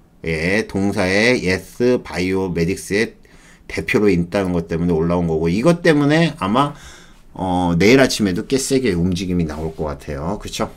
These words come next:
네, 그렇게 보시면 될 것 같고. 가온그룹. 자, 요것도 제가 아침에 실수했던 종목이죠. 어, 가온그룹. 처음에 가온그룹이라고 해서 가온칩스나 뭐 이런 건 줄 알았는데 아니더라고요. 가온그룹.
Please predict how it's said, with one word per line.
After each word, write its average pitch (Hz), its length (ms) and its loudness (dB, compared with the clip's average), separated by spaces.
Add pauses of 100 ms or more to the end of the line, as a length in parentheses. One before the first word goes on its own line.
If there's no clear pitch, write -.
(500)
네, 80 160 -6
그렇게 85 260 -4
보시면 87 320 -2
될 82 180 -2
것 78 80 -6
같고. 82 360 -6 (340)
가온그룹. 170 680 8 (260)
자, 160 320 6
요것도 208 480 10
제가 156 380 6
아침에 147 340 2
실수했던 170 580 4
종목이죠. 101 440 2
어, - 180 4
가온그룹. 196 680 10
처음에 254 400 4
가온그룹이라고 180 840 8
해서 135 320 4 (320)
가온칩스나 151 1700 4
뭐 120 120 4
이런 110 300 4
건 143 160 4
줄 131 120 4
알았는데 110 400 2
아니더라고요. 90 1080 -2 (540)
가온그룹. 117 640 2